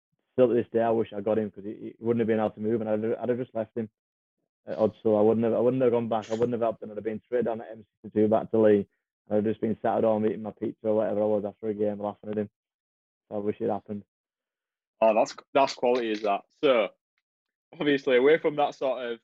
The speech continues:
Speaker 2: sort of funny side of it and that sort of thing. Now,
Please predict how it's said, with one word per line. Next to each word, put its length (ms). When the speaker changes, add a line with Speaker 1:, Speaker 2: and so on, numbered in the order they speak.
Speaker 2:
sort 240
of 220
funny 260
side 180
of 80
it 60
and 100
that 160
sort 140
of 120
thing. 140
Now, 420